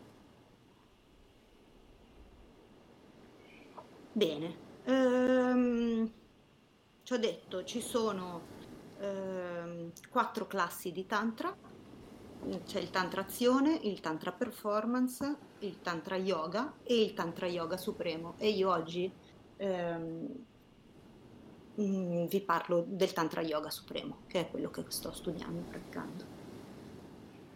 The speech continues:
Ehm, in realtà si dice che, ehm, i quattro siano in sequenza, però fondamentalmente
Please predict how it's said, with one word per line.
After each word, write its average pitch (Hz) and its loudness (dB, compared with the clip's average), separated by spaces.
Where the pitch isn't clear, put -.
Ehm, 185 4
in 233 6
realtà 226 4
si 202 -4
dice 190 -4
che, 185 0
ehm, 165 2
i 240 0
quattro 196 4
siano 180 0
in 202 4
sequenza, 185 4
però 196 4
fondamentalmente 190 0